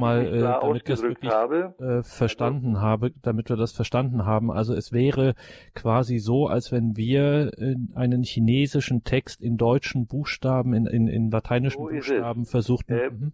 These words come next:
Speaker 2: was natürlich immer nur zum Teil geht. Wir können zum Beispiel mit unserer Schrift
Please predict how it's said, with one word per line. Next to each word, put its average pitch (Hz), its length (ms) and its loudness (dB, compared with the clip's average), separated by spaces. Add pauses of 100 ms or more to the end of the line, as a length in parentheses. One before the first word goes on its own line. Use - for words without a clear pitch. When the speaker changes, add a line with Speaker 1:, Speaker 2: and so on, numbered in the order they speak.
Speaker 2:
was 127 260 -4
natürlich 160 540 2
immer 165 220 0
nur 151 220 2
zum 143 260 -6
Teil 123 380 2
geht. 120 400 -4
Wir 135 140 -2
können 143 400 -2
zum 135 120 -4
Beispiel 127 560 0 (280)
mit 123 200 -4
unserer 143 480 2
Schrift 147 320 -2